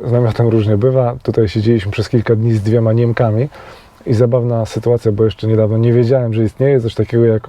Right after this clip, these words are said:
fobia przed ślimakami, że można bać się ślimaków. A na cztery osoby w naszym małym obozie okazało się, że d-,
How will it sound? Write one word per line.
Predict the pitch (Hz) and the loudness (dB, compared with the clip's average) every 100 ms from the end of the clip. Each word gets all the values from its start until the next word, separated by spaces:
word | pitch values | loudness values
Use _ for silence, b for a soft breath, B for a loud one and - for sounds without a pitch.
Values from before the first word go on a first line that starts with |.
| - - - | -20 -20 -20
fobia | - 131 110 104 92 - - | -2 0 2 0 -2 -6 -10
przed | - 98 - | -2 -2 -4
ślimakami, | - - 110 104 104 92 | -8 -2 0 0 -2 -4
że | 92 | -4
można | 98 107 101 | -2 0 0
bać | 98 110 90 | -2 -2 -2
się | - 107 | -4 -4
ślimaków. | 98 110 101 90 123 - B B B B B B | -2 -2 -4 -2 -6 -6 B B B B B B
A | 123 | 0
na | 123 | 0
cztery | - 170 | 0 -2
osoby | 165 - 123 | 0 0 -2
w | 117 | -2
naszym | 117 110 120 | -4 -4 -2
małym | 120 117 117 | 0 0 0
obozie | 107 98 101 120 | 0 0 2 0
okazało | 120 113 117 | 0 0 0
się, | - | -2
że | 104 | -4
d-, | 98 | -4